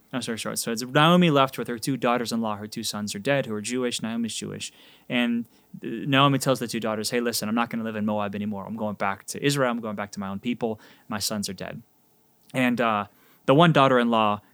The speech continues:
is like, "Okay, I'll go back to my people." But Ruth is like, "No, like, Naomi, I love you. I'm not leaving you. Your people are my people." And so Ruth actually leaves her people behind. So her husband's dead,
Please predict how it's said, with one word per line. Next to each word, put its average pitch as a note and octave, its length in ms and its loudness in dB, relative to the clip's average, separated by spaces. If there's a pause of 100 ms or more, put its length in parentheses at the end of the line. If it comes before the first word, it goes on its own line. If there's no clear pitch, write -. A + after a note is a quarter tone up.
(100)
is A2+ 140 -4
like, A2+ 120 0
"Okay, A#2+ 220 0
I'll G#2+ 160 0
go G#2+ 100 -4
back G2+ 200 -2
to G#2+ 100 -8
my G2 80 -4
people." A#2+ 400 0
But G#2 300 -4
Ruth D#3+ 560 6
is A#2+ 180 -8
like, A2 160 -6
"No, A#2 320 0
like, G2 220 -6 (240)
Naomi, A2+ 260 0
I G2+ 80 -2
love B2 220 -2
you. G2+ 80 -6
I'm G2 80 -4
not G2 160 -8
leaving G2 280 -12
you. - 140 -16 (400)
Your B2+ 140 0
people A#2 260 -2
are G#2+ 60 0
my G2+ 160 -2
people." - 340 -18 (720)
And D#3 120 2
so C#3 120 4
Ruth D3 280 2
actually C3+ 280 -2 (100)
leaves C#3 380 0
her C3+ 120 -2
people A2 300 -12
behind. G#2 480 -12 (380)
So - 120 -4
her A2+ 60 4
husband's D3+ 400 2
dead, A2+ 360 -4